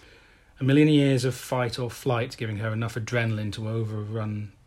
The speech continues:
a dinosaur, and at the counter in the supermarket, it is only the girl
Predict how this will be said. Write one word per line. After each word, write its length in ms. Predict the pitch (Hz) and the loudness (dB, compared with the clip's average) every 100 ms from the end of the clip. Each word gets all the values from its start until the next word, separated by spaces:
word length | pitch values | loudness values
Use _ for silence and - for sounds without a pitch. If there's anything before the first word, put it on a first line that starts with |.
| _ _ _ | _ _ _
a 60 | 120 | -6
dinosaur, 760 | 117 120 117 101 - 98 104 - - - | -2 -2 -2 -4 -6 -10 -12 -14 -10 0
and 120 | 123 | 0
at 120 | 151 | 0
the 80 | 135 | -4
counter 680 | - 151 156 151 - 104 127 | -2 0 0 -2 -2 -6 -4
in 100 | 131 | -2
the 80 | 113 | -2
supermarket, 920 | - 165 135 117 107 95 87 117 143 - - | 0 -2 -2 -4 -4 -8 -8 -8 -8 -14 -6
it 100 | 147 | 0
is 100 | 139 | 6
only 280 | 147 143 139 | 8 8 6
the 80 | 131 | 4
girl 600 | 127 147 147 120 101 | 4 6 8 4 0